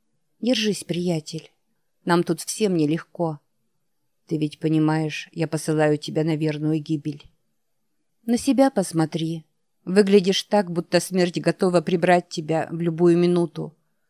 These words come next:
Так что я постараюсь зла на тебя не держать». Льюис не улыбнулся. Ты, конечно, в точку попала. Это была моя идея. Моя и Дэвида. Нам было ясно, что живой ты до Кевина не доберёшься.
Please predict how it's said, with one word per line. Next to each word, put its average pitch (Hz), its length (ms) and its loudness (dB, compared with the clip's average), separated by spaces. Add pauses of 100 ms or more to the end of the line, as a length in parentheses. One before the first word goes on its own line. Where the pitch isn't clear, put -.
(160)
Так 214 160 2
что - 180 0
я 190 160 6
постараюсь 190 800 0
зла 185 300 0
на 175 140 4
тебя 160 240 0
не 165 120 2
держать». 170 640 -4 (840)
Льюис 156 480 -2
не 165 100 0
улыбнулся. 156 840 -2 (680)
Ты, 147 60 0
конечно, 147 500 -2
в - 60 -14
точку 156 400 -4
попала. 151 580 -6 (320)
Это 156 240 -2
была 151 240 2
моя 151 400 0
идея. 147 480 -6 (580)
Моя 165 360 2
и - 20 2
Дэвида. 147 640 -4 (580)
Нам 156 300 2
было 156 160 4
ясно, 151 640 0
что - 240 -8
живой 156 360 0
ты 165 120 -4
до 147 140 -2
Кевина 156 420 0
не 151 140 -2
доберёшься. 151 800 -6